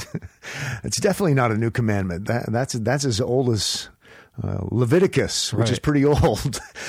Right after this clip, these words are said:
Speaker 2: So it's a new commandment for different reasons.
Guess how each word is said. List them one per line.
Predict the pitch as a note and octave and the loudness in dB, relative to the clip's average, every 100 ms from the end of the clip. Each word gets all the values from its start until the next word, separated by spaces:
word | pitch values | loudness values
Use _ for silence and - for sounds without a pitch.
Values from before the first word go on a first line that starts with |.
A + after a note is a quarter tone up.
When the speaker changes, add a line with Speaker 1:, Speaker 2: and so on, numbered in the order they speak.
| C#3+ | -10
Speaker 2:
So | - - C#3 B2+ | -4 0 2 2
it's | C3 C#3 | 2 2
a | |
new | C#3 D#3 | 2 2
commandment | - A#2+ C3+ D#3 A#2+ A2+ - | 2 2 2 2 0 -2 -4
for | C3+ | 0
different | C3 F3+ D#3 | 2 2 2
reasons. | B2+ C3 C#3+ E3+ F3+ - | 2 2 2 0 0 -6